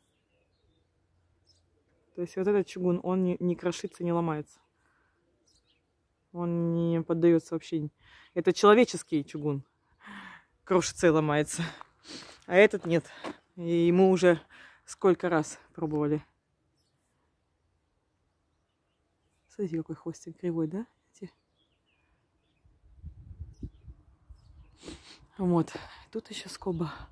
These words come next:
Пристраннейшая кез-, э, церковь. Непонятно все-таки, почему прямо она вот такая, т-,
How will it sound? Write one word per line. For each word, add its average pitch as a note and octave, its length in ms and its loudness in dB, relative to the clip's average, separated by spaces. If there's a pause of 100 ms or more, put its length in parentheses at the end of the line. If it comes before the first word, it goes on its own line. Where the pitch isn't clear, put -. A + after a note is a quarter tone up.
(1500)
Пристраннейшая A#3 680 8
кез-, C4 360 4
э, G#3+ 180 4
церковь. C#4 520 4
Непонятно A3 540 6
все-таки, F#3 300 -2
почему G3+ 440 2
прямо F#3+ 340 2
она F3 120 4
вот E3+ 160 4
такая, F3 400 4
т-, - 180 -12